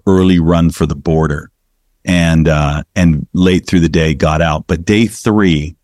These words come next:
I remember this. And Leanne, I, I'm just, I'll end with this 'cause I could talk for a long time and I don't know how much time we have. But day three, um, things were getting worse.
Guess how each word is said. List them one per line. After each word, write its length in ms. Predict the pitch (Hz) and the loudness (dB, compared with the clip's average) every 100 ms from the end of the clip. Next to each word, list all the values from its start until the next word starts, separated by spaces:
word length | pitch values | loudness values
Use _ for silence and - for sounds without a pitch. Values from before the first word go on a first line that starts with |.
| - | -2
I 60 | |
remember 320 | 104 113 117 95 | 2 4 4 2
this. 160 | 85 | 0
And 80 | 87 | 2
Leanne, 260 | 98 95 90 | 2 2 0
I, 140 | - - | -2 0
I'm 140 | 110 | 0
just, 160 | 123 - | 0 0
I'll 140 | 107 98 | -2 0
end 180 | 110 | 0
with 80 | 95 | 0
this 180 | 82 80 | 0 -4
'cause 160 | - 92 | -2 -2
I 80 | |
could 160 | 95 98 | -2 -4
talk 360 | - 82 - - | -2 -4 -4 -6
for 140 | 87 | -2
a 60 | 82 | 0
long 220 | 80 80 | 2 0
time 280 | 95 87 82 | 0 2 2
and 80 | |
I 40 | 85 | 4
don't 100 | 87 | 4
know 60 | |
how 60 | 85 | 4
much 200 | 85 - | 2 -2
time 280 | - 82 85 | -4 0 0
we 100 | 78 | 0
have. 260 | 87 76 - _ _ _ _ _ _ _ - | -2 -4 -8 _ _ _ _ _ _ _ -4
But 160 | 185 | 0
day 200 | - 131 | 2 0
three, 720 | 139 - - 127 92 76 76 - _ _ _ _ _ _ _ _ _ _ _ 92 | 0 -4 0 2 2 0 -2 -12 _ _ _ _ _ _ _ _ _ _ _ -2
um, 460 | 87 80 69 73 _ _ _ _ _ _ _ _ _ _ _ _ _ _ _ _ _ _ _ _ - | 0 0 -2 -6 _ _ _ _ _ _ _ _ _ _ _ _ _ _ _ _ _ _ _ _ -4
things 220 | 113 101 | 0 2
were 60 | 98 | 2
getting 260 | 90 80 | 2 2
worse. 420 | 73 67 - - | 0 -6 -6 -6